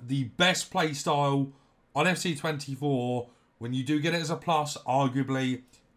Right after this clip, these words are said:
aerial plus. He can play striker and centre forward.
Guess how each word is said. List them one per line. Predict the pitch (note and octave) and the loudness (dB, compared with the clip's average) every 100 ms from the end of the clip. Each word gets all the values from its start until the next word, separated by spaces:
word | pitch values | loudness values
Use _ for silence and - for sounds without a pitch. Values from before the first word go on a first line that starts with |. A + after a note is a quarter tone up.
| - | -8
aerial | C3 C3+ C3 B2+ B2 A2+ _ _ _ - | -2 -2 -2 -2 -4 -6 _ _ _ -10
plus. | - A2 G2+ - | -2 0 0 -4
He | C#3+ | -6
can | C#3+ | -4
play | D#3 C3 | -2 -2
striker | - - G#3 G#3 A3+ | -2 0 2 2 2
and | F#3 | 0
centre | - E3+ D3 D3 | 0 -2 -2 -6
forward. | - C3 B2 B2+ | -4 -2 0 0